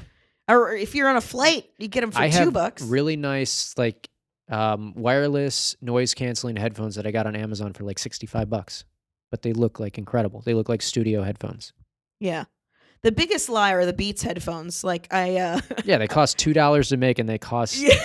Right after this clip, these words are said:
Speaker 2: for you to buy, it's, like,
Speaker 1: <laughs>
Speaker 2: a thousand dollars
Speaker 1: Yeah.
Speaker 2: for a two dollar pair of headphones.
Speaker 1: My friend, uh, who is a sound engineer, was like, "I, s-, I know all the parts that they're using, and they're all crap." And
Speaker 2: Yeah.
Speaker 1: people are literally just buying them because
Speaker 2: The brand.
Speaker 1: Yeah.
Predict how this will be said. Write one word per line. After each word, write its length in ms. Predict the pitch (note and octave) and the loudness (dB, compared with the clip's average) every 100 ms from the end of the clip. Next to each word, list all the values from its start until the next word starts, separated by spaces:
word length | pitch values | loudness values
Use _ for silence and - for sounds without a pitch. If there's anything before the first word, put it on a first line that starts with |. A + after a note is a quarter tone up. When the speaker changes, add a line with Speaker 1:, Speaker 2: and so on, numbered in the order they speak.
| - - | 0 4
Speaker 2:
for 40 | |
you 80 | D#3+ | 6
to 120 | D3+ C3 | 6 10
buy, 260 | D#3 E3+ | 10 10
it's, 140 | C3 A2+ | 8 4
like, 140 | A#2+ | -2
Speaker 1:
<laughs> 320 | A#2+ - D#4+ | -2 -8 -4
Speaker 2:
a 60 | C3+ | -4
thousand 560 | - D3+ C3+ D3 A#2+ B2 | -2 2 4 4 2 2
dollars 480 | A#2+ A#2 G#2 G#2 | 4 4 2 0
Speaker 1:
Yeah. 140 | C4+ B3 - - E4 | 4 6 4 -2 -2
Speaker 2:
for 120 | C3 | 2
a 60 | A#2+ - | 2 2
two 180 | - | 0
dollar 320 | D3+ C#3 C3 B2 | 4 6 6 2
pair 220 | B2+ A#2+ | 0 -2
of 80 | A2 | 0
headphones. 500 | A2+ - A2 A2 - - - A#3+ | -4 -4 -8 -10 -12 -14 -10 -2
Speaker 1:
My 160 | C#4+ | -2
friend, 280 | D#4 D4 D4 | 2 2 4
uh, 240 | C4+ A#3 A3 | 6 6 6
who 100 | B3 | 4
is 120 | A#3 | 2
a 60 | |
sound 340 | A3+ B3 A#3+ B3 | 0 4 4 4
engineer, 380 | A#3+ G#3+ G3+ F#3+ | 2 2 0 2
was 160 | G3+ | 4
like, 180 | F#3 F#3+ - | 2 2 2
"I, 120 | A3 | 2
s-, 200 | A3+ - | 2 -2
I 100 | G#3+ | 0
know 300 | A#3 A3 A#3 | 2 6 6
all 160 | A#3+ A#3 | 6 2
the 80 | G3+ | -2
parts 380 | - F#3 A#3+ - | 0 2 2 -2
that 120 | C#4 | -6
they're 140 | C#4 | -4
using, 360 | C4+ C#4+ D#4 C4 | -4 -4 -4 -4
and 140 | A3+ | -2
they're 160 | G#3 - | -2 2
all 160 | F#3+ | 2
crap." 440 | F3 - E3+ C#3+ - | 2 -2 -2 -2 -6
And 60 | - | 2
Speaker 2:
Yeah. 160 | G3 | 4
Speaker 1:
people 280 | C#3 A#3 G#3+ | 4 0 0
are 120 | G#3 | 0
literally 440 | G3 G#3 G3 F#3 F#3 | 2 0 0 -2 -4
just 240 | F#3+ F3 | -4 -4
buying 300 | E3+ E3+ E3+ | -4 -4 -4
them 240 | E3+ D#3 E3+ | -6 -8 -8
because 460 | A#3+ F#3 E3+ E3+ | -6 -4 -4 -2
Speaker 2:
The 80 | B2+ | -2
brand. 480 | D3 D#3 B2+ G#2 - | 0 0 -2 -6 -4
Speaker 1:
Yeah. 280 | G#3 G3+ | 0 2